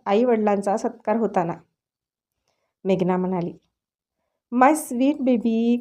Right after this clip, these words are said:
come soon. We are waiting for you," विवेक म्हणाला. सगळे त्याला हसत होते.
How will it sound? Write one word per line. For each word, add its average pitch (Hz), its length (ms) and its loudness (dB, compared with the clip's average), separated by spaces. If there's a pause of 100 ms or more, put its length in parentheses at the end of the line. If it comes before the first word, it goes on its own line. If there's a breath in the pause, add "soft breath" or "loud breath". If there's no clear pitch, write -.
(100)
come 262 160 6 (120)
soon. 196 140 0 (960)
We 208 320 2
are 214 200 2
waiting 233 440 2
for 302 160 4 (100)
you," 233 80 4 (600)
विवेक 196 340 0
म्हणाला. 185 300 -2 (800)
सगळे 277 360 6
त्याला 247 260 6
हसत 220 440 0
होते. - 360 -8